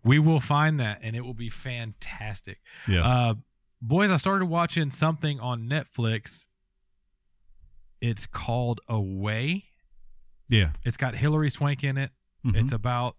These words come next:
Speaker 1: a crew that's going to Mars. I'm into that
Speaker 2: Yeah.
Speaker 1: kind of stuff.
Speaker 2: I think I've watched the
Speaker 1: Wasn't
Speaker 2: first
Speaker 1: ready for
Speaker 2: episode.
Speaker 1: the drama that happened. Like, it's a full-fledged drama about going to Mars.
Speaker 2: I don't know if they're gonna do a second season of that.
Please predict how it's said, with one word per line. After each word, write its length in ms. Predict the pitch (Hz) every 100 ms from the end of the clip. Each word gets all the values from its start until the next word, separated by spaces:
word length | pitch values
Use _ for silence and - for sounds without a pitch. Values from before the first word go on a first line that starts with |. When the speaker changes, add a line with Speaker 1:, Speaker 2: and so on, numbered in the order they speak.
| -
Speaker 1:
a 80 | 110
crew 300 | - 135 123
that's 180 | 113
going 240 | - 120 113
to 80 | 101
Mars. 680 | 123 135 131 131 123 - _ _ _ _ _ -
I'm 100 | 165
into 140 | 120 107
that 180 | 95 87
Speaker 2:
Yeah. 40 |
Speaker 1:
kind 140 | 78 127
of 60 |
stuff. 400 | - 120 135 - _ _ -
Speaker 2:
I 40 |
think 160 | - 180
I've 100 | 78
watched 220 | 85 95
the 40 |
Speaker 1:
Wasn't 240 | 156 170 165
Speaker 2:
first 60 |
Speaker 1:
ready 160 | 160 156
for 120 | 139
Speaker 2:
episode. 80 | 147
Speaker 1:
the 40 | 131
drama 460 | 113 143 170 170
that 160 | 131 113
happened. 420 | 127 110 131 147 -
Like, 120 | 135 135
it's 100 | 135
a 60 |
full-fledged 640 | - 202 190 - 180 131 110
drama 480 | 131 170 165 131 123
about 420 | 123 139 135 - _
going 240 | 123 147 131
to 60 |
Mars. 480 | 120 160 73 - - _ _ _ _ _ - -
Speaker 2:
I 80 |
don't 240 | - 120 139
know 140 | 127
if 80 | 117
they're 120 | 107
gonna 280 | 98 101 92
do 220 | 85 90
a 60 | 82
second 360 | - 90 82
season 340 | - 82 78 71
of 120 | 71
that. 240 | 69 67